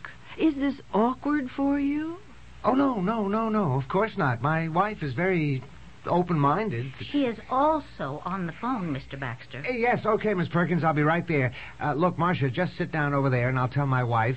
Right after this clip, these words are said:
Speaker 2: that I'm having dinner with you, and then I'll tell you how to get out to our house.
Speaker 1: Fine. Oh, how wonderful to see you again. Now, don't be long, because the bitch has been sedated, and I'm due there now.
Speaker 2: The what?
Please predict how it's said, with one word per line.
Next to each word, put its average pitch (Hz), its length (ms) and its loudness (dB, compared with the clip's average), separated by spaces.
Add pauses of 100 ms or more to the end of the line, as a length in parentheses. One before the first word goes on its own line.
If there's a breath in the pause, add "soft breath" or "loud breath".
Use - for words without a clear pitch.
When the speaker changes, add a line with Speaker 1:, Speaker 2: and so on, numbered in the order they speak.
(120)
Speaker 2:
that 120 120 0 (840 loud breath)
I'm 131 220 2
having 123 540 2
dinner 143 280 4
with 104 220 -2
you, 120 340 0
and 110 320 -2 (600 loud breath)
then 120 120 4
I'll 113 140 0
tell 117 220 2
you 113 200 0
how 110 160 2
to 104 180 -2 (280)
get 120 120 0
out 107 180 0
to 110 40 -2
our 107 160 0
house. 123 260 -2 (140)
Speaker 1:
Fine. 494 720 2
Oh, 381 420 2
how 320 540 -4
wonderful 427 720 0
to 392 120 4 (120)
see 240 120 2
you 180 260 6
again. 147 520 0 (220 loud breath)
Now, 226 100 2
don't 311 240 0
be 294 120 0
long, 240 320 0
because 226 260 -2
the 220 80 0
bitch 370 260 -2
has 208 120 -8
been 202 180 -2
sedated, 190 480 0
and 190 100 0
I'm 185 160 0
due 262 200 0
there 185 180 2
now. 165 440 -4
Speaker 2:
The 120 280 2 (100)
what? 170 300 2